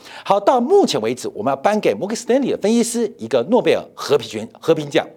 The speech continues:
为什么？因为从这一次我们看到，虽然我们常常诅咒外资，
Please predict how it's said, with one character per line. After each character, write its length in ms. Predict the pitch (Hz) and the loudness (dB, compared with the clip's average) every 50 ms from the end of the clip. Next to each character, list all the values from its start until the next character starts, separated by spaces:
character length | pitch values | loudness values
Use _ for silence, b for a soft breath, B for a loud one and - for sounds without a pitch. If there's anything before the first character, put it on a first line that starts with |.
| b b b b b b | b b b b b b
为 100 | 170 143 | -2 -2
什 100 | - - | -2 -4
么？ 80 | - b b b b b | -12 b b b b b
因 120 | 165 185 | -4 0
为 240 | 196 175 120 82 B B B B | 2 2 2 0 B B B B
从 240 | - 147 160 180 226 | -6 -6 -6 -6 -2
这 140 | - - | 0 2
一 100 | 349 202 | 2 2
次 100 | - - | 0 -6
我 60 | 120 80 | -10 -10
们 80 | 80 | -10
看 140 | - 127 113 | -10 -8 -2
到， 240 | 120 117 92 82 - - | 0 0 -2 -2 -8 -12
虽 160 | - - 302 | -2 0 0
然 80 | 247 | 0
我 40 | 165 | 0
们 80 | 135 - | -2 -6
常 100 | 143 165 | -8 -8
常 100 | 190 196 | -8 -8
诅 160 | - - 156 | -10 -12 -6
咒 120 | 139 135 | -2 0
外 180 | 123 143 135 127 | 0 2 0 0
资， 300 | - - 147 170 170 - | -2 -6 -6 -6 -6 -6